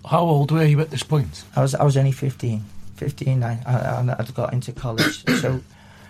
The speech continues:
Speaker 2: I packed in that job after a year. It was, uh, it was, it was quite, um, I, I was in a bit of fantasy land. I thought it was gonna be like, um,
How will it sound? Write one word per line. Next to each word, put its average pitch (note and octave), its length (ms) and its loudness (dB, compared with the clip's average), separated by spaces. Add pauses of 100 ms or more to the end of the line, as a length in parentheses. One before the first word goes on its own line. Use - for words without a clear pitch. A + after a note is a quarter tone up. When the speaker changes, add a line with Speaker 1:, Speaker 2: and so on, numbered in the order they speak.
(200)
Speaker 2:
I C3+ 80 -2
packed D#3 320 -2
in D3+ 160 4
that D3 140 2
job C#3 260 0
after B2 240 -2
a B2 60 2
year. A#2+ 360 -2 (240)
It B2 100 -2
was, B2 160 -4
uh, A#2 360 0
it B2 80 0
was, - 320 -8
it B2 100 -4
was B2+ 120 -6
quite, C#3+ 340 2 (920)
um, A2+ 640 -2 (420)
I, A#2+ 220 0
I - 40 2
was C3 140 2
in D#3+ 80 0
a D#3+ 60 0
bit D3+ 160 0
of - 80 -10
fantasy B2+ 480 -2
land. B2+ 260 0
I B2 60 -2
thought C3 160 0
it - 40 -8
was A#2+ 100 -4
gonna B2 140 -2
be A2+ 120 -4
like, G#2+ 340 -4
um, G#2+ 540 -2